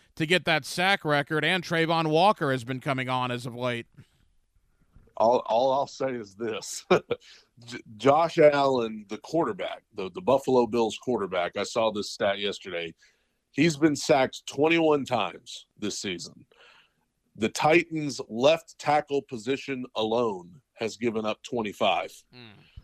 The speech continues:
Speaker 2: So that's where we're at. <laughs> So I, I would say between be-, having the playoffs on the line and, and that record being on the line,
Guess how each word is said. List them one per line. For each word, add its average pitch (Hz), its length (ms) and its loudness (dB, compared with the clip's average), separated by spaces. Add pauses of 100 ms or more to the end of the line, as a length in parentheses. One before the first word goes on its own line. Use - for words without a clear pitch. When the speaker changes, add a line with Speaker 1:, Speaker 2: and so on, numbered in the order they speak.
(120)
Speaker 2:
So 95 600 2 (120)
that's 147 320 4
where 135 300 2
we're 113 220 2
at. 92 200 -2 (440)
<laughs> 226 120 4 (360)
So 135 440 4 (380)
I, 131 240 -2
I 147 200 0
would 175 160 -6
say 156 300 -4
between 139 720 -8 (100)
be-, 120 100 -4
having 156 300 0
the 156 100 -6
playoffs 156 600 2
on 147 160 -4
the 143 60 -4
line 135 600 -2
and, 107 220 -14 (100)
and 101 120 -16
that 113 240 2
record 127 440 0
being 131 220 0
on 127 120 0
the 127 80 -2
line, 120 480 2